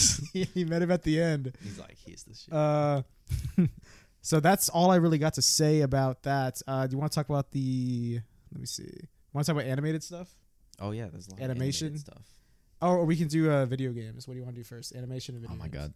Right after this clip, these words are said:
Speaker 2: Let's do animations.
Speaker 1: Okay.
Speaker 2: I love video games. But
Speaker 1: Yeah.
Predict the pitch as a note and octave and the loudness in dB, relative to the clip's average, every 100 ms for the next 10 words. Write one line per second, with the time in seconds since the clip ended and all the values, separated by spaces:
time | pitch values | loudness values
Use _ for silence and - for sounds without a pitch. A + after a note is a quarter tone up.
0 | - G2+ A#2 G#2+ E2+ G2 - - C#3 B2 | -8 -4 0 2 0 -4 -8 -10 -8 -8
1 | A#2 G2 G2 F#2 F#2 F2 E2+ E2+ - - | -6 -2 0 0 -2 -4 -6 -8 -10 -12
2 | - | -12